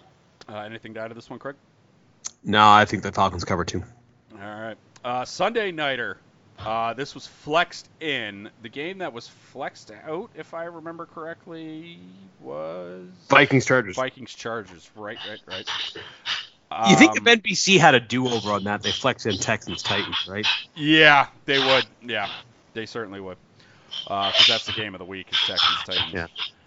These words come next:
Speaker 1: Bill Steelers, couple things on this one. First off, I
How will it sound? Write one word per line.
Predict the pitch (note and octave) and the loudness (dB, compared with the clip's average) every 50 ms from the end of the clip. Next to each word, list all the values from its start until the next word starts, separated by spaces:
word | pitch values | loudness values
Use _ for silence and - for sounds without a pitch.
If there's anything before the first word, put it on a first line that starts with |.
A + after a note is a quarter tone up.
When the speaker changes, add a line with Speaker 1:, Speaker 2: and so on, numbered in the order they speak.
| _ - - - - - - - - - - - | _ -14 -12 -10 -6 -4 -4 -4 -4 -6 -6 -2
Speaker 1:
Bill | F3 G3 F#3+ | 0 0 0
Steelers, | F3+ - F#3+ F3 D3 C3 - | 0 0 -2 -2 -2 -4 0
couple | - - A3+ A3+ C#4+ A3+ | 4 4 4 4 4 -2
things | - A3 G#3 G3 E3+ - | -2 -2 -2 -2 -2 -4
on | D#3 C#3+ C3 | -6 -6 -6
this | C3 B2+ B2 - - | -6 -10 -12 -12 -10
one. | A2+ A2 G#2 | -10 -10 -10
First | - - E3+ F3+ E3+ - - E3+ | -8 -6 -6 -6 -6 -6 -6 -4
off, | D3+ C3 B2+ B2+ C3 - - _ _ _ _ - - - - - - - - - - - - - _ _ _ _ _ _ _ - | -2 0 0 -2 -4 -6 -10 _ _ _ _ -14 -12 -10 -10 -12 -12 -16 -18 -16 -16 -18 -20 -20 _ _ _ _ _ _ _ -4
I | D3 D#3 F#3 G#3 A#3+ A#3+ | 0 0 2 0 0 -4